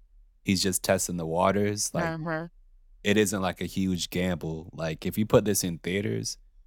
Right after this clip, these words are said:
Speaker 1: and people hated it, like, he would have a hard time making another movie. He might be able to make T V, but as far as putting another movie in theaters, it would be a problem. So I think he wanted to make this to test it, to see if people liked it, and then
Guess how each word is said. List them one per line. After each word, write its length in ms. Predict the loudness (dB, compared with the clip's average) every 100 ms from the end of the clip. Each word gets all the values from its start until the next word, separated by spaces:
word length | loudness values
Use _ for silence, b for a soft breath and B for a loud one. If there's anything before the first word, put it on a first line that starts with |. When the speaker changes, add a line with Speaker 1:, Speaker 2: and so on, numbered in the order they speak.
| -12
Speaker 1:
and 160 | -8 0
people 300 | 2 2 0
hated 380 | 0 0 0 0
it, 220 | -2 -4
like, 420 | -4 -4 -8 -16 -20 -20 -20 _ -16
he 160 | 0 4
would 160 | 6
have 140 | 4 2
a 60 |
hard 280 | 0 -2 -2
time 320 | -4 -4 -4
making 280 | -6 -8 -10
another 240 | -8 -8 -8
movie. 360 | -8 -10 -4
He 100 | 2
might 300 | 4 2 0
be 120 | -2 -2
able 100 | -2
to 60 |
make 220 | -4 -4
T 220 | -6 -6 -4
V, 260 | -4 -4
but 340 | -6 -6 -6 -8 -18 -20 -20 -20 -14 -2
as 160 | 0
far 180 | 4 4
as 140 | 2
putting 220 | 0 0 0
another 200 | -2 -2
movie 340 | -4 -4 -6
in 120 | -8
theaters, 520 | -6 -4 -4 -6 -8 -8
it 80 | -8
would 120 | -6
be 120 | -8
a 40 |
problem. 440 | -4 -2 -2 -4 -4
So 240 | -2 0
I 80 | -2
think 220 | -4 -6
he 100 | -4
wanted 240 | -2 -2 -2
to 60 |
make 320 | -4 -4 -4 -4
this 340 | -2 -2 -4 -8 -20 -20 -16 -10
to 60 |
test 340 | 0 2 2 0
it, 160 | -6
to 80 | -4
see 160 | -4 -2
if 120 | -4
people 280 | -6 -4 -4
liked 360 | -2 -4 -4 -6
it, 180 | -6
and 180 | -6 -6
then 340 | -6 -6 -8